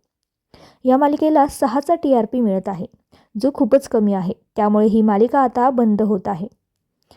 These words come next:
नंबर नऊवरती आहे तुला शिकवीन चांगलाच धडा. याचा टीआरपी नंबर आठवरती आहे. आप्पी आमची कलेक्टर सोळाचा टीआरपी. सातवरती आहे सावळ्याची जणू सावलीचा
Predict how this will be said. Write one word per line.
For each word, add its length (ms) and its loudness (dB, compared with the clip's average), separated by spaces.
नंबर 300 4
नऊवरती 560 2
आहे 220 0
तुला 280 0
शिकवीन 400 -8
चांगलाच 480 0
धडा. 200 -2
याचा 260 2
टीआरपी 640 0
नंबर 460 0
आठवरती 600 -2
आहे. 220 -8
आप्पी 340 -2
आमची 300 0
कलेक्टर 720 0
सोळाचा 600 2
टीआरपी. 540 -2
सातवरती 720 2
आहे 260 2
सावळ्याची 540 2
जणू 220 0
सावलीचा 1600 -4